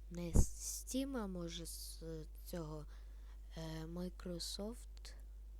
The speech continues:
е, Stories. Тут, може, якусь ігру знайдете. Ну, я не впевнений. Бо тут не сильно так багато. Ладно, признаюсь, тут багато ігор, ну, все одно ж,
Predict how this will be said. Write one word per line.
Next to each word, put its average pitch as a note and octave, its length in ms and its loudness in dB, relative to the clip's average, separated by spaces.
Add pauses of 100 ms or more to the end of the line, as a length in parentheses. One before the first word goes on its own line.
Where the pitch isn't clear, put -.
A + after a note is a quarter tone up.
(220)
е, D#3+ 400 -6
Stories. - 920 -4 (580)
Тут, B3 280 4
може, G3+ 580 -4
якусь F3 480 -6
ігру E3 300 -4
знайдете. D#3 600 -6 (1000)
Ну, G#3+ 460 -4 (440)
я F#3+ 140 -4
не F#3+ 120 -2
впевнений. D#3 720 -6 (1600)
Бо F3+ 60 -6
тут - 320 -8
не F3+ 120 -6
сильно D#3+ 400 -6
так D#3+ 160 -10 (120)
багато. D#3 440 -8 (340)
Ладно, E3+ 480 -4 (240)
признаюсь, E3 540 -6
тут - 140 -12 (140)
багато E3 420 -4
ігор, A3 380 0
ну, F3+ 260 -4 (560)
все F3+ 180 -4
одно G3 320 -2
ж, G3+ 180 -4